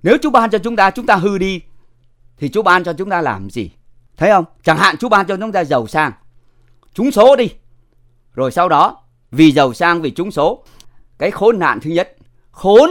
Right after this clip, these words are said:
cho các ngươi vì các ngươi giàu sang." Chính Chúa nguyền rủa. Bởi vì cái giàu sang đó rất nguy hiểm cho chúng ta,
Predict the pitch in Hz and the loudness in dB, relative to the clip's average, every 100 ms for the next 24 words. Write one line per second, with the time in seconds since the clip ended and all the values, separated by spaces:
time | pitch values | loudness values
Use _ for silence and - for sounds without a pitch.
0 | 381 262 240 262 226 214 208 139 117 202 | 2 0 2 0 2 4 2 0 -4 -2
1 | 170 165 120 117 92 - 117 101 - - | 0 0 -2 -4 -6 -12 -14 -16 -20 -20
2 | - - _ _ _ _ _ _ - - | -20 -20 _ _ _ _ _ _ -20 -8
3 | 247 330 339 269 330 320 233 220 196 156 | -4 -4 -4 -2 -2 0 -2 -2 0 0
4 | - - _ _ _ - - _ - - | 0 -10 _ _ _ -20 -20 _ -20 -20
5 | - 151 202 208 233 302 208 190 180 254 | -4 -2 0 0 -2 -2 2 0 0 -2
6 | 262 262 233 269 269 190 311 311 214 233 | 0 0 2 2 0 -2 -4 -4 -6 -4
7 | 240 185 127 113 196 226 208 170 170 | -2 -2 -2 -6 -10 -10 -6 -4 -4